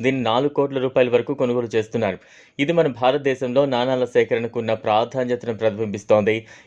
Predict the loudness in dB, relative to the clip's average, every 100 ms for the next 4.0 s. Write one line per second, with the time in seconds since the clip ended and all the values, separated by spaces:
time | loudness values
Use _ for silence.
0 | -2 0 0 0 0 2 0 0 0 0
1 | 0 -2 -4 -4 -2 0 0 2 2 2
2 | -2 -4 -4 -4 -2 -2 -2 0 0 0
3 | 0 0 -2 -4 -2 -2 -2 0 0